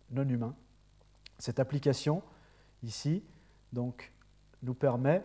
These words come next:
de modéliser, cette application à des images I R M nous permet de modéliser et d'obtenir des modèles mécaniques, euh, complets et détaillés à partir d'images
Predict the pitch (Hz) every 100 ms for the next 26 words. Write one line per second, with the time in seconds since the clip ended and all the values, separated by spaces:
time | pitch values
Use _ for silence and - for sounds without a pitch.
0 | - 123 117 139 131 131 135 135 135 139
1 | 127 139 139 - - 135 143 151 135 -
2 | 143 127 135 127 135 135 120 131 120 156
3 | 185 117 135 131 135 127 165 160 135 135
4 | 135 131 123 135 135 - 117 113 123 139
5 | 127 143 123 - - - 127 160 170 160
6 | 147 147 151 143 147 - - - _ _
7 | - - - 131 123 120 117 113 110 104
8 | - 151 - 156 156 143 127 139 143 123
9 | 131 151 - - 127 123 127 - 147 175
10 | - - - - 113 127 131 143 123 110